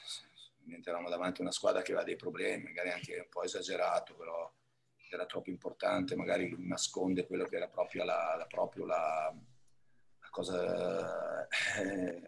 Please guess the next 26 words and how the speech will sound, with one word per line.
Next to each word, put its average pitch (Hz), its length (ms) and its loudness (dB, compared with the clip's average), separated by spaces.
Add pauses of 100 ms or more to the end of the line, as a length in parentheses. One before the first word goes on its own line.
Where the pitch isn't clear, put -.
(460)
la, 82 160 -2
la, 82 200 -4
la 85 100 -12
situazione - 440 -2
più 87 120 -4
importante - 480 -6
che - 60 -18
dovevamo 82 260 -8
vincere 80 320 -8
a - 40 -14
tutti - 140 -16
i - 40 -14
costi, - 380 -6
quindi 82 300 -8 (1040)
siamo 85 220 -8
partiti 92 320 -2
bene, 92 1040 2
poi 78 140 -6
insomma - 260 -8
la - 100 -12
partita - 360 -14
ha - 40 -20
preso 85 260 -10
una 85 120 -6
piega 85 340 -6
subito 80 1300 -8